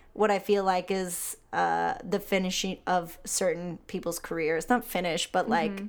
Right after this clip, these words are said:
Speaker 1: a bookend, um, to a very great thing for Hollywood. Um, I think because Luke likes it so much, I was definitely more forgiving of, like,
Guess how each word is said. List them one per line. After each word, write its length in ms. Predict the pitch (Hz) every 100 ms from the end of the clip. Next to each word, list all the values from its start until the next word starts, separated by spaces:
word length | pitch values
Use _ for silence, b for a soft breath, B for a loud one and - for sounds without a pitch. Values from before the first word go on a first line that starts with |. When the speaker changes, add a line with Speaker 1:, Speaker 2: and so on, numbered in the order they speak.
| - -
Speaker 1:
a 100 | 202
bookend, 760 | 196 185 190 190 196 190 - -
um, 380 | 190 175 160 190
to 160 | - 190
a 20 |
very 300 | 175 180 185
great 420 | 165 175 175 -
thing 360 | 180 175 180 175 -
for 240 | 180 175
Hollywood. 560 | 185 175 170 175 175 175 B B B -
Um, 640 | 180 175 170 175 175 - -
I 140 | 196 202
think 460 | 214 202 196 - -
because 480 | 202 202 196 190 196
Luke 200 | 196 180
likes 280 | 180 180
it 140 | - -
so 100 | 185
much, 320 | 185 185 -
I 60 | 180
was 180 | 180
definitely 380 | - 180 170 180 175
more 160 | 175
forgiving 500 | 175 185 185 175 175
of, 140 | 170 170
like, 340 | 170 165 -